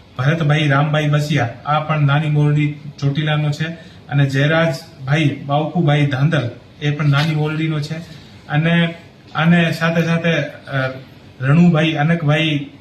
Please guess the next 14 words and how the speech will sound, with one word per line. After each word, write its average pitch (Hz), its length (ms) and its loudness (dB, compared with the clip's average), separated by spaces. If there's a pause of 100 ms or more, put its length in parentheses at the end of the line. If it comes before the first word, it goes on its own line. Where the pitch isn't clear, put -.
(160)
અ, 139 360 0
ખાચર 147 460 -2
કાઠી, 156 300 -2
એ 156 200 -6
પણ, 156 220 -4 (100)
અ, 135 220 0
નાન-, 139 380 -2
અ, 131 200 -6
જા-, 127 420 -10
અ, 139 120 0 (280)
જાની 147 220 2 (840)
વડલા 151 320 0
ગામનો 151 280 0
છે. 165 220 -8